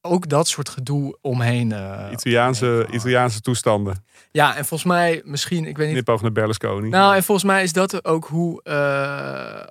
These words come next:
Speaker 1: als je het een beetje wil kijken naar, want we kunnen er grappig over doen, hè, van waar staat dit nou symbool voor? Want daar gaat het natuurlijk ook een beetje om. Is dat het ook een beetje zo'n,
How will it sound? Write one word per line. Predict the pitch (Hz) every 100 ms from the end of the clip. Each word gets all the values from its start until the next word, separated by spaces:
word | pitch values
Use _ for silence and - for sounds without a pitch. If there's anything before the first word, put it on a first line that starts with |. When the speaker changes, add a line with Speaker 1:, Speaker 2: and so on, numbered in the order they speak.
| _ _
Speaker 1:
als | 151 139 -
je |
het | 143 135
een | 143
beetje | 143 147
wil | 139
kijken | - 139 143 143 131
naar, | 120 117
want | 120
we | 120
kunnen | 127 117
er |
grappig | - 127 127 120
over | 117 107 110
doen, | 113 110
hè, | 175
van | - 113 107 113 _ _
waar | - 120
staat | - 135 131
dit | 113
nou | 123 120
symbool | - 120 123 131 135
voor? | 98 104 147 214 _
Want | 135 151
daar | 117
gaat | - 131
het | 117
natuurlijk | 113 - 113 107 131
ook | 139
een | 107
beetje | 98 101
om. | 90 98 175 _ _ _ _ _ _ _ -
Is | 127
dat | 151
het | 160 -
ook | 156 185
een | 160
beetje | 147 151 143
zo'n, | 143 139 131 131